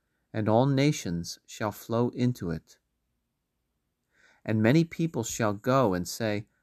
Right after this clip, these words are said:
Come and let us go up to the mountain of the Lord, and to the house of the God of Jacob, and he will teach us his ways,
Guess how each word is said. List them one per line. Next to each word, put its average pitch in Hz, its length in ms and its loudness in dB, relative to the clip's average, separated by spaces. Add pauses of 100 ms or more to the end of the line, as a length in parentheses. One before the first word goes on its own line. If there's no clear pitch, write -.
(180)
Come 180 420 0
and 120 260 0
let 135 200 4
us - 180 -4
go 135 320 0
up 127 300 -2
to 127 100 -8
the 123 100 -4
mountain 117 520 0
of 113 180 -6
the 113 80 0
Lord, 107 480 -2 (320)
and 117 140 -4
to 127 100 -4
the 117 260 -2
house 139 300 0 (100)
of 120 140 -8
the 123 80 2
God 113 320 0
of 135 180 -4
Jacob, 120 520 -4 (420)
and 123 140 -4
he 147 120 4
will 135 140 2
teach 165 340 -6
us 104 200 -2
his 104 200 -6
ways, 110 560 -2